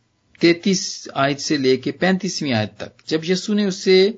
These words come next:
اور ان یہودیوں کو جو اس کے ساتھ آئے تھے روتا دیکھا تو دل میں نہایت رنجیدہ ہوا اور گھبرا کر کہا کہ تم نے اسے کہاں رکھا ہے؟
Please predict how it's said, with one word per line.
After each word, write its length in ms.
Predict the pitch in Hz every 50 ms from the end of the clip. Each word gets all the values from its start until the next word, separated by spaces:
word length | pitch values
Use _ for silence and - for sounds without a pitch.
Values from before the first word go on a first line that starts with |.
| - _ _ _
اور 180 | - 156 165
ان 180 | 160 185 170 170 156
یہودیوں 420 | 156 147 151 160 160 170 170 165
کو 160 | 160 - 170
جو 160 | 160 156 160
اس 260 | 160 170 160 160 - -
کے 140 | - 170
ساتھ 400 | 156 156 - 143 139 139 139 - -
آئے 200 | 120 117 120 123
تھے 180 | 120 120 143 135
روتا 360 | 117 107 104 98 - 123 120 113 101
دیکھا 280 | 107 104 101 - - 123
تو 140 | 117 -
دل 240 | 123 113 113 107 107
میں 140 | 107 117 120
نہایت 440 | 123 123 110 120 131 147 156 - -
رنجیدہ 360 | 160 165 160 156 165 165 190
ہوا 320 | 185 180 185 208 208 185 123 113 - - _ _ _ _ _ _ _ _ _ _ _ _ _
اور 160 | - 151 151 147 147
گھبرا 360 | 151 135 139 147 151 165 180
کر 180 | 180 - 196
کہا 340 | 190 190 185 165 170 170 180
کہ 120 | 180 - 170
تم 200 | 175 - 175 180
نے 80 | 185
اسے 180 | 180 175 - 160
کہاں 300 | - 170 160 160 190 208
رکھا 320 | 208 196 - - 202 185
ہے؟ 280 | 175 160 131 117 -